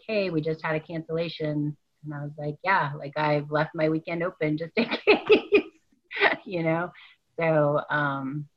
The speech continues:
I'm glad that that kind of, like, came to be, and, you know, not forcing the trainings following. I'm like,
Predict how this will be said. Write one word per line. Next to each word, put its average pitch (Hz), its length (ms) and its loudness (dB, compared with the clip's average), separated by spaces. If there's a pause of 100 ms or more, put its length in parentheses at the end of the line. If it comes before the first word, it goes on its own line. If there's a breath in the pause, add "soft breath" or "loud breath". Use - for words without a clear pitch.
(200)
I'm 147 140 0
glad 143 260 4
that 135 140 -12
that 143 240 2
kind 143 180 -2
of, 139 100 -8
like, 139 340 -6
came 143 240 -2
to 139 100 -8
be, 139 580 -6 (120)
and, 139 520 -6 (220)
you 151 100 0
know, 127 200 -2
not 143 360 4
forcing 151 800 -2
the 135 60 -4
trainings 139 580 0
following. 151 480 0
I'm 151 140 0
like, 127 260 -4